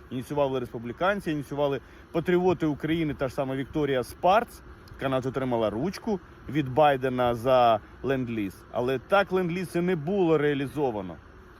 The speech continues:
Бо Зеленський не подавав запити, я думаю, що це була спільна домовленість демократів і Зеленського, а нам щось давали, типу на шару. То, виявляється, не зовсім на шару, виявляється, є борг,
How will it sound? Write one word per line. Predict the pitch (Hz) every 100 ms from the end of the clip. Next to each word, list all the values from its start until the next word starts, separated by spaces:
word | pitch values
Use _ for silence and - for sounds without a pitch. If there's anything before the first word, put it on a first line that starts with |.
| - - -
Бо | 151
Зеленський | 185 180 - 175
не | 180
подавав | 143 - 185 175 165 131
запити, | 107 147 180 240 220 226
я | 208 180
думаю, | 160 147
що | -
це |
була | 139 135 123
спільна | - 185 143
домовленість | 131 135 131 120 117 110 - - - -
демократів | 151 135 143 127 - 107
і |
Зеленського, | 110 131 175 208 - 175 156 - - -
а |
нам | 160 208 190 -
щось | 202 165
давали, | 127 180 165 131
типу | 117 175 - 151
на | 143
шару. | - 117 104
То, | 131
виявляється, | 165 185 180
не | 180
зовсім | 165 165 175
на | 170
шару, | 156 - 214 151 90 - - -
виявляється, | 120 123 139 -
є | 151 170
борг, | 151 220 226